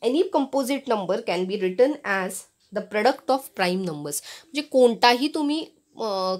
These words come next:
कंपोझिट नंबर घ्या, त्याला आपण काय करू शकतो, product of prime नंबरमध्ये एक्सप्रेस करू शकतो, कितीही मोठा असू दे तो. म्हणजे संयुक्त संख्येला आपण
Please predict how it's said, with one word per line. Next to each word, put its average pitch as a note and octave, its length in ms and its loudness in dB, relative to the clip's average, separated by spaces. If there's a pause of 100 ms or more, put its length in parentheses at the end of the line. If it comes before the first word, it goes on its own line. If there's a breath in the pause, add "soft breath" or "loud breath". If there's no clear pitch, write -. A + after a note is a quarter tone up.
कंपोझिट A3+ 420 2
नंबर A3+ 260 0
घ्या, F#3+ 200 -4 (300 loud breath)
त्याला A#3 200 2
आपण C4+ 260 0
काय B3 180 -4
करू B3+ 180 -10
शकतो, A3+ 400 -6
product A#3 360 -2
of D4 60 2 (120)
prime G#3 260 0
नंबरमध्ये G#3 520 -2
एक्सप्रेस - 540 -4
करू E3+ 200 -4
शकतो, - 360 -10
कितीही A#3+ 360 -2
मोठा G#3 320 0
असू D#3 260 -4
दे D3+ 100 -8
तो. E3+ 120 -12
म्हणजे F#3 180 -8
संयुक्त F3+ 420 -6
संख्येला F3+ 420 -6
आपण A#3 180 -8